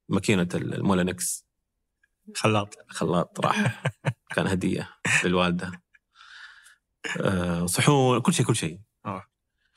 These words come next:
Speaker 1: فوقتها كان صار الموضوع ما هو أمان، فنقلنا، رحنا هذا البيت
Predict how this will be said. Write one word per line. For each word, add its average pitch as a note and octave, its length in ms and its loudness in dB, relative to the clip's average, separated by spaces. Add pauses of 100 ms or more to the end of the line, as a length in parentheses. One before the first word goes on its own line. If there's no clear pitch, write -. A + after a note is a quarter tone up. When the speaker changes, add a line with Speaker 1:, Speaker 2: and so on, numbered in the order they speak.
(380)
Speaker 1:
فوقتها G2+ 1160 2
كان C3+ 160 0
صار B2+ 220 2
الموضوع A2+ 380 2
ما F2+ 240 0
هو F2 420 0
أمان، F2 260 0
فنقلنا، C#3+ 640 2
رحنا E2+ 840 -4 (1300)
هذا F#2 200 -2
البيت F2+ 360 -4